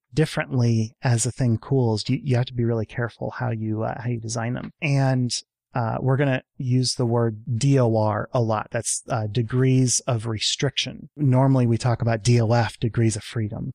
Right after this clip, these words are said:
but D O R is exactly the same thing, but negative. <laughs> So, uh, you've got a bunch of different latches and you need to achieve six degrees,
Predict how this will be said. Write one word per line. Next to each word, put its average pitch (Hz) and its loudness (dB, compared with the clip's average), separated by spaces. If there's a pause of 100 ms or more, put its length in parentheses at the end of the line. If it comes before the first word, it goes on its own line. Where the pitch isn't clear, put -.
but 110 -8
D 127 2
O 120 2
R 113 2
is 110 0
exactly 127 0
the 117 2
same 120 2
thing, 117 2
but 107 -2
negative. 113 0 (340)
<laughs> 156 4 (920)
So, 135 2 (420)
uh, 127 -2
you've 135 -2
got 131 2
a 117 0
bunch 147 0
of 196 -2
different 185 -2
latches 123 -2
and 135 2
you 127 2
need 156 4
to 180 -2
achieve 131 0 (160)
six - 0
degrees, 131 0